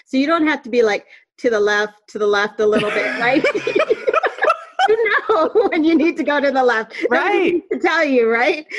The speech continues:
Speaker 1: So
Speaker 2: Interesting.
Speaker 1: everybody has a partner, whether they're solo partnered or they're partnered with somebody
Speaker 2: Mm-hmm.
Speaker 1: else, right? Or more than
Speaker 2: Yeah.
Speaker 1: one partner.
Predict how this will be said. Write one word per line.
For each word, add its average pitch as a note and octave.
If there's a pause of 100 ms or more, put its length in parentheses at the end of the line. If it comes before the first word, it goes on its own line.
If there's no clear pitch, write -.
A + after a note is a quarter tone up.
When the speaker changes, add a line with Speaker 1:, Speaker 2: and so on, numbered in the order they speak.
(200)
Speaker 1:
So C#4+
Speaker 2:
Interesting. G3
Speaker 1:
everybody D#4
has C#4+
a C4
partner, G#3+
whether F#3+
they're G3
solo A#3
partnered A3
or G3+
they're G3
partnered F#3+
with F#3
somebody E3+
Speaker 2:
Mm-hmm. -
Speaker 1:
else, D3+
right? F3+
Or F3+
more F3
than F3
Speaker 2:
Yeah. D#3
Speaker 1:
one G#3
partner. D#3